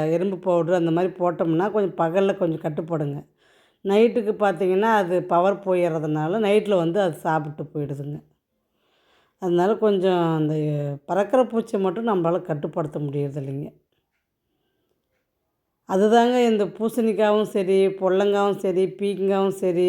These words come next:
இந்த காயெல்லாம் சேதப்படுத்துறது அந்த பறக்கிற பூச்சி தாங்க. இப்போ பூசணிக்காவும் பார்த்தீங்கன்னா, ஒரு ம-, ரெண்டு காய் ம-,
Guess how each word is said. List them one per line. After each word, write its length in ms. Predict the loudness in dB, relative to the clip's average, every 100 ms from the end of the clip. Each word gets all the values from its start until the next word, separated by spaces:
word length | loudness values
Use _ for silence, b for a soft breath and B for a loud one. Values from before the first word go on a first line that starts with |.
| 2
இந்த 180 | 0 -2 -2
காயெல்லாம் 640 | 0 4 4 4 2 0
சேதப்படுத்துறது 760 | 2 2 0 -2 -4 -2 -4 -2
அந்த 180 | -2 -2
பறக்கிற 360 | -2 -2 -2 -6
பூச்சி 280 | -6 -6 -4
தாங்க. 260 | -4 -6 -8 _ _ _ _ _ _ _ _
இப்போ 200 | _ -12 -6
பூசணிக்காவும் 720 | 2 2 2 0 2 2 4
பார்த்தீங்கன்னா, 480 | 2 2 2 2 4 4 4 2 0 0 0
ஒரு 220 | -2 -2
ம-, 280 | 0 0 0
ரெண்டு 280 | 0 0 0
காய் 220 | 2 4 4 4
ம-, 200 | 0